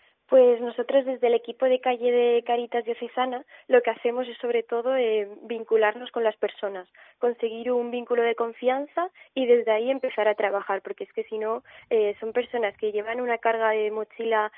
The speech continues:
emocional, vital, tan, tan pesada, que han sufrido tanto, que lo principal es tener confianza con ellos y eso se consigue pues, eh, poco a poco, con mucho tiempo, estando ahí con ellos y,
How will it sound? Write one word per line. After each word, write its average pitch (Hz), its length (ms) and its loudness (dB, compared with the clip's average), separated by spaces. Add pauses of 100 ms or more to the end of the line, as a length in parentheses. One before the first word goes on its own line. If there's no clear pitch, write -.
(160)
emocional, 208 920 -2
vital, 208 480 -2
tan, 220 440 -4 (480)
tan 240 260 0
pesada, 240 720 -4
que 233 140 0
han 220 160 0
sufrido 240 420 -2
tanto, 233 480 -6 (260)
que 233 200 4
lo 220 100 4
principal 220 460 -2
es 247 100 -8
tener 233 220 -2
confianza 220 520 -6
con 196 200 -6
ellos 180 340 -8
y 214 120 -6
eso 208 120 -8
se 208 140 -6
consigue 214 460 -4
pues, 190 380 -4 (420)
eh, 233 180 2
poco 233 240 -2
a 226 80 2
poco, 262 480 0
con 240 100 2
mucho 220 300 -6
tiempo, 254 640 0
estando 220 580 -2
ahí 220 160 0
con 220 220 -4
ellos 277 440 0
y, 202 440 -6